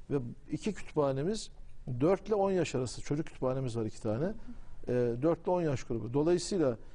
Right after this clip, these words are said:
her birisi ayrı skalada çalışan, e, kütüphaneler.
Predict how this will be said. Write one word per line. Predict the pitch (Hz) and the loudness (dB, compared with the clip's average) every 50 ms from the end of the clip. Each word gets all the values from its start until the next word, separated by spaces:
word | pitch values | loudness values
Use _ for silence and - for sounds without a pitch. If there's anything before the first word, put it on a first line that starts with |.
| - - - - - - | -14 -14 -12 -12 -12 -12
her | - - 165 190 214 202 190 165 | -6 0 2 4 4 4 2 2
birisi | 151 143 147 - - - | 2 2 2 2 2 4
ayrı | - 190 196 196 185 | 4 4 4 2 0
skalada | - - - 160 139 127 117 117 | -2 -2 0 2 2 4 2 2
çalışan, | - - 131 117 110 - - 120 117 - - - - - - - - | 0 -2 -4 -4 -4 -4 -4 -6 -6 -8 -12 -16 -16 -18 -14 -10 -6
e, | 120 110 104 | -6 -6 -6
kütüphaneler. | - - - - - 120 107 104 107 120 165 180 | -8 -10 -12 -4 -2 0 0 0 0 0 0 -2